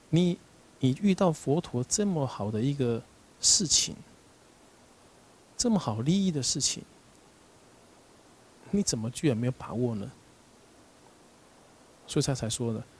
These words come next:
：“你既然学佛了，你应该出家嘛，你怎么还在家呢？”护喜就说了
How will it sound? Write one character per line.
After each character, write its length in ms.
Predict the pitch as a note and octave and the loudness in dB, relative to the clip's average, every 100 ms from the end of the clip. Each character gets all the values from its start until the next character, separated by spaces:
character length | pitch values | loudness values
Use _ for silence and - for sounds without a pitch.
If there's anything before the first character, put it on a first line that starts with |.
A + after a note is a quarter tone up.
| - - - - - | -20 -20 -20 -14 -4
：“你 80 | A#2+ | -2
既 200 | - F#3 | -2 -2
然 80 | |
学 240 | D#3+ - D#3 | -2 0 -2
佛 140 | C#3+ | 0
了， 60 | A2 | -4
你 40 | |
应 60 | A#2+ | -4
该 100 | C#3+ | -6
出 280 | - C#3+ C3+ | -6 -4 -4
家 240 | - C#3 | -2 -4
嘛， 160 | C#3 G2 | -4 -4
你 100 | C3+ | -4
怎 140 | B2+ | -4
么 80 | G#2+ | -6
还 100 | A2 | -2
在 200 | - C#3+ | 0 0
家 260 | A#2 B2+ B2+ | 4 4 4
呢？” 180 | B2 C3 - - - - - - - - - - - - - - - - - - - - - - - | 0 -4 -12 -20 -20 -20 -20 -20 -20 -20 -20 -20 -20 -20 -20 -20 -20 -20 -20 -20 -20 -20 -20 -20 -4
护 140 | D#3 | -2
喜 100 | A#2+ | -2
就 140 | A2+ | -4
说 140 | A2 A2+ | -6 -4
了 200 | G2+ | -6